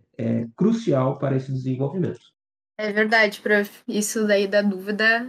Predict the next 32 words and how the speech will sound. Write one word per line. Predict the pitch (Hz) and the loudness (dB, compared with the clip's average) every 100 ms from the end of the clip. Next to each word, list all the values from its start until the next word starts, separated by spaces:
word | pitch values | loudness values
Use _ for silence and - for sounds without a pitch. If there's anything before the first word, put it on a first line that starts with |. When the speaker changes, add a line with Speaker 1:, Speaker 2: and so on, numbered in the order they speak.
| 262 | -10
Speaker 2:
é | - 202 202 | -2 2 4
algo | 202 202 220 | 4 0 -6
que | - 220 208 | -8 -2 0
a | |
gente | 214 214 214 | 0 -2 -2
nota | 208 202 | -4 -4
bastante, | 214 214 208 208 220 247 | -2 -4 -2 -2 -2 -2
até | 208 214 | -4 -4
mesmo | 226 240 240 254 240 220 214 208 208 240 - | -4 -2 0 -2 -2 -6 -6 -6 -8 -12 -6
agora, | 214 202 208 240 | -4 2 2 2
talvez, | 240 214 214 226 | -2 0 -2 -2
no | 220 | -2
nosso | 214 214 233 | -2 -4 -6
sistema | 240 - 240 220 226 | -8 0 2 2 4
E | 214 | 4
A | 208 | 4
D | 190 202 277 | 4 4 2
fique | 277 220 | 0 -4
um | 233 | -4
pouco | 220 214 226 | -2 -6 -4
mais | 214 | -4
difícil | 214 214 233 240 | -4 -10 -12 -8
de | 226 208 | -4 -2
ver | 208 | 2
as | 233 240 | 0 0
carinhas | - 214 202 247 233 | 0 2 4 4 2
de | 196 196 190 | 2 0 0
quem | 196 226 | -2 0
não | 220 | 2
entendeu | 214 233 220 208 208 | 0 0 0 2 2
nada, | 208 208 247 208 | 2 2 2 2
né? | 208 196 | 2 -2